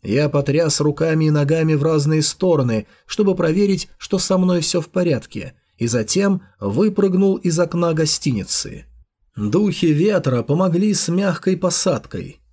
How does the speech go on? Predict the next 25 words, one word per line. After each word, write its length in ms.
крайне 440
вежливо 500
с 160
их 100
стороны, 680
и 80
вскоре 460
передо 320
мной 260
собралось 640
множество 640
духов. 580
"Приветствую 680
вас, 300
мой 240
легион. 600
Покажем 520
демонам 460
и 160
ангелам, 640
кто 360
настоящий 720
правитель 540
этого 420
мира. 500